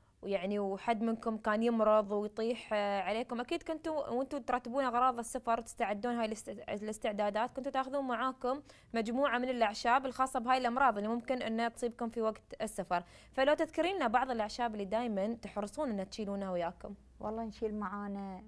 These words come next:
Speaker 2: مثل الياس، نشيل معانا اليعدة، نشيل معانا وش اسمه المر-، هذا زموته، الماي ورد، هذا نستخدمه، البان، نشيله معانا.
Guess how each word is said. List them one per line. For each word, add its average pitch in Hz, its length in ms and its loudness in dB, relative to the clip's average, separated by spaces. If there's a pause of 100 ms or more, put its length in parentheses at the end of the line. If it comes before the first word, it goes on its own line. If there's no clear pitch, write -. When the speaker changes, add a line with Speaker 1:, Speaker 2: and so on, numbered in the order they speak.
Speaker 2:
مثل 190 280 -8
الياس، 185 580 -4
نشيل 175 340 -10
معانا 175 340 -8
اليعدة، 180 760 -4
نشيل 175 440 -10
معانا 170 840 -8 (540)
وش 185 260 -6
اسمه 190 320 -8
المر-، 185 580 0
هذا 160 480 -4
زموته، 190 920 -2
الماي 185 380 -2
ورد، 185 420 2 (200)
هذا 190 300 -2
نستخدمه، 190 760 -6
البان، 185 580 -2 (340)
نشيله 240 320 -2
معانا. 180 440 -4